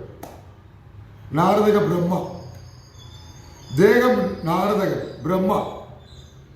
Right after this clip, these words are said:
அரி, மண்ணுல மறைஞ்சா சிவம், அழிவில்லாத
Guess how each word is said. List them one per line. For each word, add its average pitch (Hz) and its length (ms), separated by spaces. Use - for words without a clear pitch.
அரி, 214 240
மண்ணுல 214 280
மறைஞ்சா 214 340
சிவம், 185 360
அழிவில்லாத 240 800